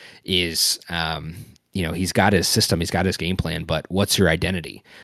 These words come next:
You know, are you a fast three and D kind of team? Are you just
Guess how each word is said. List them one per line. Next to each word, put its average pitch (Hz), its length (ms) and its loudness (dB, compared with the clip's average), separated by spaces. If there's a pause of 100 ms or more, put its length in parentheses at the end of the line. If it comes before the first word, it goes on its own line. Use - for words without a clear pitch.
(140)
You 92 100 0
know, 85 100 2
are 85 120 4
you 92 180 2
a 87 60 0
fast - 640 0 (340)
three 98 360 4
and 92 100 0
D 90 240 -2
kind 98 240 0
of 95 80 -2
team? 98 340 2
Are 85 120 0
you 87 320 0
just - 280 -4